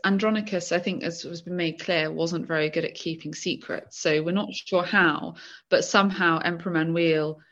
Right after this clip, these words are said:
heard of this affair. And, you know, Theodora, from her relatively sheltered existence, was, probably wasn't the most practiced adulteress, and Andronicus clearly wasn't that bothered about being discovered. So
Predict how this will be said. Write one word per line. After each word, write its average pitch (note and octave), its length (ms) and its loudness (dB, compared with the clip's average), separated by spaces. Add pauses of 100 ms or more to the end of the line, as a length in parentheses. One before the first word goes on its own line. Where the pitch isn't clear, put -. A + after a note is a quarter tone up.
(200)
heard D#3 560 4
of D#3+ 100 -10
this - 200 -4
affair. C#3 520 -2
And, E3+ 140 0
you E3+ 80 -2
know, D#3 280 2 (500)
Theodora, F3 720 4
from E3+ 200 -6
her E3 120 -2
relatively E3 420 0
sheltered D#3+ 420 -2
existence, D3+ 600 -4
was, D#3+ 200 -4 (140)
probably E3+ 280 -4
wasn't E3 280 -4
the D#3 60 -4
most D#3 240 -4
practiced - 500 -8
adulteress, D#3 720 -4 (260)
and D#3+ 120 4
Andronicus D#3+ 640 -2 (100)
clearly D#3+ 300 0
wasn't D#3 300 -2
that D3+ 180 -6
bothered D#3 260 -2
about D3+ 280 -4
being D3+ 180 -2
discovered. D3 560 -4
So D3+ 320 2